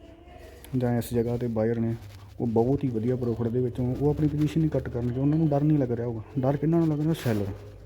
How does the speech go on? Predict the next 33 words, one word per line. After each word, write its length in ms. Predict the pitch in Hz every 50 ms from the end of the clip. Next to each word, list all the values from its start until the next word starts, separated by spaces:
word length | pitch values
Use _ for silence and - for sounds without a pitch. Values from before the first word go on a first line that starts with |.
| - - - - - - - - - - - - - - - - - - - -
ਕਿਉਂਕਿ 200 | 151 147 - 175
ਸੈਲਰ 420 | - - - 143 139 147 160 160
ਹੁਣ 220 | 156 143 156 151 151
ਆਪਣੀ 260 | 147 147 151 156 151
ਇੱਥੇ 180 | 147 147 151
ਪੋਜੀਸ਼ਨ 360 | 147 - 147 147 143 143 151 147
ਬਣਾਉਣਗੇ, 420 | 147 143 135 131 131 135 131 143
ਉਹ 120 | 143 147 139
ਆਪਣਾ 200 | 139 - 139 139
ਐਸ 200 | 123 120 - 139
ਐਲ 100 | 131 131
ਲੈ 120 | 131 131
ਕੇ 120 | 127 135 127
ਜਾਣਗੇ 540 | 127 127 131 135 139 131 135 131 131 127 107 - - - - - - - - - - - - - - - - - - -
ਇਕਵੰਜਾ 520 | - 143 135 135 127 123 131 139 131 120 - - - 131
ਅੱਠ 80 | -
ਸੌ 180 | - - 107 87 76
ਤੱਕ। 120 | - - - - - - - - - - - - - - - - - - - - - - - - - - - - - - - - - -
ਤਾਂ 80 | - 143
ਹੋ 160 | 151 156 143
ਸਕਦਾ 300 | 131 139 135 135 143 139
ਇੱਥੋਂ 220 | 135 131 - 147 139
ਤਾਂ 200 | - 139 135 139
ਮਾਰਕੀਟ 360 | 139 131 131 127 135 131 131
ਉੱਪਰ 220 | 127 - 139 135
ਜਾਏ, 200 | 127 131 127 131
ਉਹ 80 | 131 127
ਆਪਣੀ 180 | 127 131 127
ਪੋਜੀਸ਼ਨ 380 | 123 131 123 127 127 120 143 131
ਦੇ 100 | 131 135
ਵਿੱਚ 200 | 135 131 127 127
ਐਵਰੇਜ 320 | 117 113 117 117 123 123
ਕਰਨ। 360 | 127 - 123 123 131 131 127